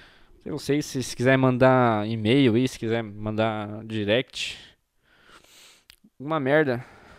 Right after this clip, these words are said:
pra, pra debater sobre isso, tamo aí, cara. Ai, ai.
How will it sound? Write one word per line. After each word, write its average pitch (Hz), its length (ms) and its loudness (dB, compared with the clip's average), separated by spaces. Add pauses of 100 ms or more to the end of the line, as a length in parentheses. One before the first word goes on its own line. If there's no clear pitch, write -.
(220)
pra, 123 240 0 (100)
pra 120 340 0
debater 120 440 -4
sobre 123 300 -6
isso, - 340 -6 (760)
tamo 208 220 -8
aí, 156 180 -2
cara. - 280 -10 (3000)
Ai, 151 220 -4
ai. 120 260 -2